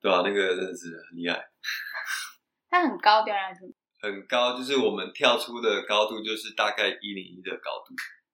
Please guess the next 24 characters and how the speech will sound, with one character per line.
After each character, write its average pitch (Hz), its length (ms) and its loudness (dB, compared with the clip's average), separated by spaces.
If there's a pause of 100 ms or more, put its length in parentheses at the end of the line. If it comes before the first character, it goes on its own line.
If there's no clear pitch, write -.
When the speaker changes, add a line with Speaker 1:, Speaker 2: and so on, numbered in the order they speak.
Speaker 2:
你 123 100 4
们 123 240 10
都 277 60 8
从， 285 60 10
Speaker 1:
那 269 100 10
他， - 40 6
他 - 280 -2
Speaker 2:
你 247 100 0
们 240 100 2
都 277 120 6
从 233 180 -2
一 226 100 -4
零 202 160 -4
一 202 60 -10
的 196 100 -6
高 180 160 -4
度 - 80 -6
Speaker 1:
差 120 120 6
不 123 120 2
多 117 140 2
那 107 120 4
个 95 60 -2
高 90 160 -2
度 95 120 -10